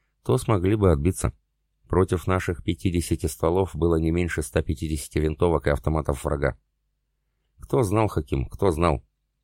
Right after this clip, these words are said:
Они подготовились так, что даже лишняя сотня не помогла бы. Дом выдержал натиск. У них кончились бы боеприпасы, и они отступили. Но за это время и мы подготовились бы лучше. Эх, если бы не вертолёты».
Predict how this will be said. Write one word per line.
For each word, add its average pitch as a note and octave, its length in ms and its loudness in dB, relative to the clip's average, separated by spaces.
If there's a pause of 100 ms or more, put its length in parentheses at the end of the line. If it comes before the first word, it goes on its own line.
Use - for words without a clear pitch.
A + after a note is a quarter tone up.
(120)
Они F#2 220 0
подготовились F2+ 640 2
так, - 240 0
что - 160 -6
даже E2 420 0
лишняя F2 520 0
сотня D#2+ 360 -4
не C#2+ 140 -2
помогла C#2 380 0
бы. A#1+ 180 -4 (720)
Дом G#2 320 4
выдержал F2 400 4
натиск. D#2 500 -2 (260)
У F#2+ 100 -2
них F#2+ 220 0
кончились D#2 500 0
бы C#2+ 140 2
боеприпасы, D2 640 0
и - 20 2
они C#2+ 160 0
отступили. C2+ 600 -2 (600)
Но E2+ 180 4
за F#2+ 140 2
это A2+ 240 4
время G#2 360 4
и F2+ 40 4
мы G2 160 0
подготовились C#2+ 640 0
бы C2 100 0
лучше. C2 340 0 (460)
Эх, - 560 -4
если E2 340 -2
бы D2+ 140 0
не D2 80 2
вертолёты». C#2 580 -2